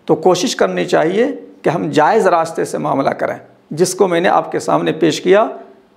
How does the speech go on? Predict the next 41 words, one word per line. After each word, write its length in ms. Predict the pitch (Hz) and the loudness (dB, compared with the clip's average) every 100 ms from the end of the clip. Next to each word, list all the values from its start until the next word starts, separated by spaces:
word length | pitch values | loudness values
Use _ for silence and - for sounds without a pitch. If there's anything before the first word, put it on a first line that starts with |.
| - | 4
कि 260 | 233 247 | 6 6
सबसे 340 | 240 214 - 175 | 4 0 2 0
बुनियादी 500 | 151 160 180 202 220 | 2 2 2 2 0
बात 340 | 175 185 - 170 | 2 2 -2 -2
तो 60 | |
यह 180 | 156 151 | 0 2
है 120 | 185 | 0
कि 180 | 190 233 | 2 4
वो 180 | 233 247 | 6 4
फै-, 360 | 240 190 180 - | 2 -2 -2 -4
finance 400 | 180 175 240 - | -2 2 0 -2
company 340 | 220 196 214 | -6 -4 0
जितनी, 300 | 190 208 226 | 0 2 -2
जितनी 380 | 185 190 233 262 | 0 0 0 2
भी 120 | 233 | 4
हैं, 340 | 147 - - - - _ | 2 0 -16 -20 -20 _
वो 220 | 175 220 269 | 2 4 4
कर्ज़ 420 | - 277 285 247 | 4 2 2 0
की 140 | 269 | -2
शक्ल 280 | - 240 233 | 2 2 2
न 100 | 202 | 2
रखें, 440 | 180 160 - 220 240 - - - | 2 0 -2 -4 -4 -14 -20 -10
बल्कि 320 | 147 185 190 | 0 0 4
वो 180 | 196 220 | 4 4
मिल्कियत 500 | 170 202 220 294 294 | 4 2 2 2 0
की 100 | 285 | 0
शक्ल 300 | - - 165 | -2 -2 -2
रखें, 300 | 147 - 147 156 - | -2 -8 -14 -12 -2
वो 160 | 196 | 2
ख़ुद 240 | 208 330 - | 2 2 -2
ख़रीदारी 560 | - 226 214 208 202 | 0 2 4 2 2
करे 220 | 202 165 160 | -2 0 0
कंपनी, 420 | 151 143 143 - - _ _ - | -4 -6 -8 -10 -16 _ _ 0
और 120 | 180 | 0
ख़रीदारी 600 | - 185 190 196 220 247 | 2 0 2 2 2 0
करके 340 | 247 254 262 294 | 0 0 2 0
फिर 200 | 302 285 | 2 2
ख़रीदार 520 | 262 240 233 233 233 | 2 2 4 4 2
ग्राहक 400 | 202 202 226 240 | 2 2 2 0
को 80 | 196 | -4
बेचे। 340 | 151 - 143 | -2 -6 -8